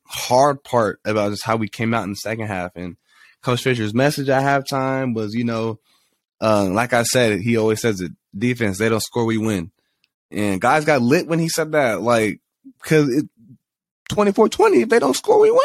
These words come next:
win. So it's like, like, <laughs> like, people were, like, really excited to just go out there and just finish the game. And, like, Coach Fisher just kept on saying, like, "Finish,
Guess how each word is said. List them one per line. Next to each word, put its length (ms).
win. 200
So 300
it's 140
like, 340
like, 300
<laughs> 200
like, 260
people 280
were, 140
like, 360
really 260
excited 380
to 80
just 100
go 140
out 80
there 80
and 80
just 180
finish 240
the 80
game. 400
And, 180
like, 180
Coach 200
Fisher 180
just 180
kept 140
on 80
saying, 200
like, 160
"Finish, 500